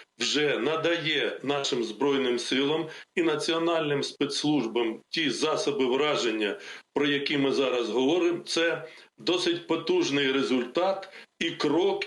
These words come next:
і це в певній мірі переломний етап у цій війні. Тому що у дронній війні Україна практично вийшла на баланс із Російською Федерацією, і не тільки на баланс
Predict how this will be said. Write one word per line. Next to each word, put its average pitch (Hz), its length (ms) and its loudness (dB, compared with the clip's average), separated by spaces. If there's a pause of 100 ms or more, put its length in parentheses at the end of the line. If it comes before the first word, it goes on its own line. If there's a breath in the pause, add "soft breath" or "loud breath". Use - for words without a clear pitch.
і 147 100 2
це 180 400 0
в - 200 -6
певній 165 480 0
мірі 160 360 0
переломний 147 920 2
етап 160 440 -2
у 135 60 -4
цій - 280 -4
війні. 113 500 0 (280 loud breath)
Тому 139 280 2
що 123 340 2
у 131 240 2
дронній 131 800 0 (240 loud breath)
війні 127 500 0
Україна 135 580 0
практично 131 760 -2
вийшла 117 600 0 (200 loud breath)
на 139 160 0
баланс 135 540 0
із 113 120 -2
Російською 120 640 0
Федерацією, 170 800 -2
і 165 120 0
не 151 160 0
тільки 196 440 -2
на 160 140 0
баланс 139 640 0